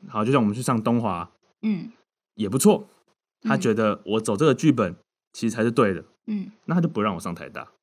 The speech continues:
Speaker 2: 嗯，
Speaker 1: 我再怎么祷告，他都不让我上台大。
Speaker 2: 嗯。
Speaker 1: 他会告诉，他会给我们一个最适合我们的，就是照他的说法是这样，就照这个信仰的说法是这样。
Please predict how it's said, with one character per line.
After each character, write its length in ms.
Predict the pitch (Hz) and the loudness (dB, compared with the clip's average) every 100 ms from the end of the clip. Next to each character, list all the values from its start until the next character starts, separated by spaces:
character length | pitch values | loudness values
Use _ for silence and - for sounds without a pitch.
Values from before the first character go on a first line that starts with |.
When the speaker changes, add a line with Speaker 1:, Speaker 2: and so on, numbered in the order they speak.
| - | -8
Speaker 2:
嗯， 120 | 202 | 0
Speaker 1:
我 80 | 143 | 2
再 140 | 190 | 4
怎 100 | 151 | 4
么 80 | 120 | 2
祷 140 | - 98 | 2 -4
告， 100 | 120 | -4
他 60 | |
都 60 | 113 | -4
不 140 | 98 | -2
让 100 | 101 | -4
我 60 | 78 | -4
上 180 | - 87 | -8 -10
台 180 | - - | -12 -14
大。 200 | - - | -14 -8
Speaker 2:
嗯。 1120 | 208 208 208 214 220 208 208 202 202 - 214 202 _ _ - | -6 -4 -4 -4 -4 -6 -6 -6 -8 -8 -8 -10 _ _ -4
Speaker 1:
他 120 | 123 | 2
会 180 | 127 120 - - | 2 0 -4 0
告 180 | 135 | 2
诉， 200 | 113 123 | 2 0
他 120 | 107 151 | 2 2
会 80 | |
给 100 | 139 123 | 4 6
我 80 | |
们 180 | 110 95 | 6 2
一 40 | 90 | -2
个 140 | 98 | -6
最 220 | - 123 | -2 -2
适 220 | 101 117 | 0 -4
合 120 | 92 90 | -4 -6
我 120 | 82 | -8
们 180 | 76 69 | -12 -18
的， 60 | _ _ _ - | _ _ _ -8
就 100 | 107 | -6
是 100 | 104 | 0
照 300 | 131 110 95 | 2 2 0
他 200 | - 101 | -6 -8
的 100 | 95 | -6
说 220 | - 92 | -8 -10
法 160 | - - | -10 -16
是 120 | - | -18
这 120 | - 71 | -12 -12
样， 100 | - | -6
就 100 | - | -2
照 180 | 127 143 | 2 2
这 120 | 135 | 2
个 300 | 113 101 95 98 _ _ _ | 0 0 -2 -8 _ _ _
信 200 | - 131 | -10 -6
仰 120 | 101 | -6
的 60 | 76 | -6
说 160 | - 92 | -8 -10
法 160 | - | -10
是 80 | 92 | -16
这 240 | 82 82 50 | -14 -14 -14
样。 120 | 65 | -18